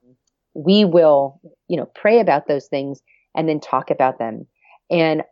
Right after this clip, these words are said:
I feel like our most powerful times of prayer is when we're able to go to mass together.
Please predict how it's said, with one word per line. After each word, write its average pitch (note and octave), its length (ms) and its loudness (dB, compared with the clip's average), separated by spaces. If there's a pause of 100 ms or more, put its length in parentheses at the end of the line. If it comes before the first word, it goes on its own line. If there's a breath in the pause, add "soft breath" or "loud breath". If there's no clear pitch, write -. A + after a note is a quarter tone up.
(120)
I B3+ 120 4
feel D#4+ 200 2
like B3 240 2
our F3 160 2
most A#3 220 -4
powerful A3+ 340 0
times G3 320 -8
of F#3 100 -16
prayer E3+ 380 -2
is E3 120 -6
when D#3+ 120 -2
we're D#3+ 80 2
able D3+ 220 0
to D3+ 100 -16
go D#3 120 -2
to D3+ 60 2
mass B2+ 360 -4
together. E3 500 -2